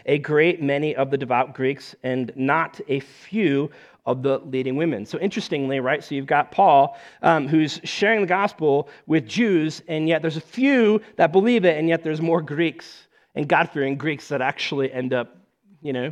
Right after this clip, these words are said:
believing in the gospel. But either way, they join themselves to Paul. And so you rejoice. You're like, "This is, this is really good." But here's where the story changes, is that the intolerant people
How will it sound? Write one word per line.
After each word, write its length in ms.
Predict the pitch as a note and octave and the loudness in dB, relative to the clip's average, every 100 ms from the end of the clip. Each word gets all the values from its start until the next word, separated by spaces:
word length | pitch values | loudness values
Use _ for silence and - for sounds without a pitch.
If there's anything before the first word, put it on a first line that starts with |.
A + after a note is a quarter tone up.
| D3 | -8
believing 360 | A#2+ B2+ C3 | -4 -4 -4
in 80 | B2+ | -6
the 60 | A#2+ | -2
gospel. 360 | E3+ F3+ - | -2 -4 -10
But 140 | B2 C#3+ | -12 -2
either 160 | G3+ | 0
way, 180 | G#3+ A3 | 4 4
they 140 | E3 D#3+ | 2 0
join 500 | D3+ C3+ G3+ B3 A#3+ | -2 -4 0 2 2
themselves 640 | G#3+ - B2 B2+ C3+ - | 2 0 -4 -4 -6 -14
to 320 | - B2+ C#3 C#3+ - - _ | -8 -6 -6 -8 -18 -20 _
Paul. 400 | A#3+ G#3 - - - _ | 4 4 2 -8 -18 _
And 120 | - E3+ | -6 -4
so 120 | A3 | -2
you 160 | G#3 | 0
rejoice. 440 | A3+ A#3+ F4+ C#4+ - | 0 0 0 -2 -2
You're 120 | G3+ | -2
like, 120 | F#3+ | -2
"This 220 | G#3+ G#3 | -4 -4
is, 140 | A#3 F3 | -4 -4
this 180 | F#3 F#3+ | -6 -6
is 100 | E3 | -4
really 200 | F3 F3 | -2 0
good." 360 | C4+ F#3 G2 - _ _ | -2 -2 -6 -16 _ _
But 120 | - F3 | -10 -6
here's 260 | A3 B3 | -4 -4
where 80 | E4 | -2
the 80 | C4+ | -6
story 340 | - A3+ F3+ | -6 -4 -4
changes, 640 | E3+ - F#3+ D#3+ A2 D2+ - _ _ _ _ _ _ _ _ _ _ - | -4 -2 -2 -2 -6 -16 -20 _ _ _ _ _ _ _ _ _ _ -10
is 120 | D#3 | -6
that 160 | E3 D#3 | -6 -4
the 160 | D#3 | -6
intolerant 640 | F3+ E3 D#3+ - D#3 C3 - | -2 -2 -2 -2 -2 -2 -6
people 420 | B2 - F#2 - | -10 -10 -12 -16